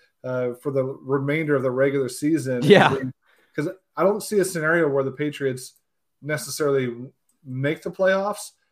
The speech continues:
Speaker 1: but I saw a lot of scenarios where they could knock, knock off the Bills, the Bengals,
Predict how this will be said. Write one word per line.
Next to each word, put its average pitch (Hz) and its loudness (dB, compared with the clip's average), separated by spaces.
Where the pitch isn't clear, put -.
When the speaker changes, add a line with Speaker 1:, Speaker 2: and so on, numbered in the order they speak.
Speaker 1:
but 139 4
I - 6
saw 139 4
a 131 6
lot 156 4
of 156 -2
scenarios 151 0
where 131 0
they 127 -2
could 123 -8
knock, 135 -4
knock 139 -2
off 135 -2
the 123 -10
Bills, 135 0
the 117 -12
Bengals, 127 -4